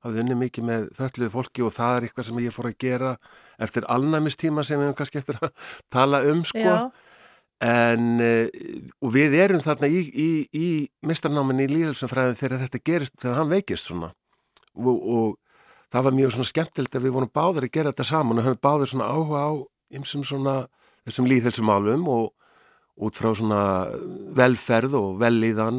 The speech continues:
Speaker 1: og þjóðfélaginu og, og, og, og svona stefnumótun í kringum þau mál.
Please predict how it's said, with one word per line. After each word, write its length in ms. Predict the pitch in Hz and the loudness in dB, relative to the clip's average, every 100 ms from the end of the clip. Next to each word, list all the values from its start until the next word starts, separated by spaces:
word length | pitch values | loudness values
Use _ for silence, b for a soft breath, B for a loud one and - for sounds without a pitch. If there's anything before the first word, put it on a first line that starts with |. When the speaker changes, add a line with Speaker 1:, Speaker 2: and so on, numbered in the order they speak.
| 117 | -4
Speaker 1:
og 320 | 101 98 90 110 | -6 -8 -10 -2
þjóðfélaginu 800 | 131 117 120 113 113 113 117 131 139 | 0 2 0 2 2 0 -2 -2 -2
og, 440 | 117 101 104 - | -4 -6 -8 -10
og, 260 | 85 120 113 - | -10 -8 -10 -12
og, 240 | 90 120 110 - b b b b b b b | -10 -10 -10 -14 b b b b b b b
og 60 | 113 | -2
svona 160 | 117 | 0
stefnumótun 680 | - 120 127 117 117 120 117 | 2 0 0 0 -2 -2 -4
í 80 | 110 | -4
kringum 400 | 135 127 - 110 | -4 -4 -4 -4
þau 160 | 120 | -2
mál. 340 | 113 107 98 | 0 0 0